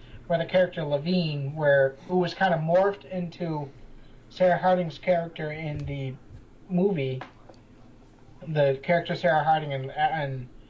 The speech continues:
Richard Levine were morphed into one kind of singular character, and so you kind of get this idea where Levine is obsessively searching for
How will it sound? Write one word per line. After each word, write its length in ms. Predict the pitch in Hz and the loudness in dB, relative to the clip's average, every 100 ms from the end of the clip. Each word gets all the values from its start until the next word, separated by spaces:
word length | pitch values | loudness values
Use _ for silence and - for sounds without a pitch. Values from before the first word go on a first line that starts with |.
| - - - - - | -20 -20 -20 -16 -8
Richard 320 | 170 180 156 | -6 -2 -2
Levine 340 | 143 156 160 | -2 -2 -2
were 120 | 147 139 | 0 0
morphed 500 | 151 165 143 - - - - - - - - - 170 | 2 2 2 -2 -16 -20 -20 -20 -20 -20 -20 -10 -4
into 460 | 156 156 151 143 | -4 0 2 2
one 260 | 151 156 151 - - - | 2 0 0 -10 -20 -6
kind 140 | 175 | -6
of 60 | 151 | -4
singular 320 | 185 175 151 | 0 2 2
character, 720 | - 180 175 - 165 151 147 | 2 2 2 -2 -4 -2 -4
and 340 | 165 147 139 135 | -6 -4 -4 -6
so 440 | 151 143 131 131 - - - - - - - - - - - - - - 165 - | 0 2 2 0 -12 -20 -20 -20 -20 -20 -20 -20 -20 -20 -20 -20 -20 -16 -14 -6
you 180 | 196 165 | -4 0
kind 200 | 190 196 | 2 4
of 60 | |
get 160 | 196 196 | 2 2
this 220 | 180 - | -2 0
idea 380 | 180 170 180 180 | 2 2 0 -2
where 240 | 165 156 | 0 -2
Levine 460 | 151 156 180 185 170 | -4 -4 -2 0 0
is 220 | 156 143 | -2 -4
obsessively 760 | - 165 - 214 202 196 175 151 | -2 -2 0 0 2 0 -2 -6
searching 520 | 185 180 180 156 143 | -2 -2 -2 -6 -8
for 480 | 139 156 143 135 | -6 0 4 4